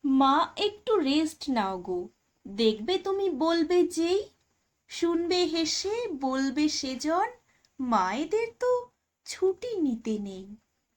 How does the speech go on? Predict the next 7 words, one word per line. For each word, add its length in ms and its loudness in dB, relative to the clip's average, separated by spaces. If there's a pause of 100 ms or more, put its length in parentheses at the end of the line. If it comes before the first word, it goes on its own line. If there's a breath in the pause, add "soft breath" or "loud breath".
(360)
উইকেন্ডে 720 2
ছুটি 440 -4
কাটায় 680 6 (140)
স্কুল 580 -2 (100)
অফিসের 920 2
যাবতীয় 880 2
লোক। 420 -12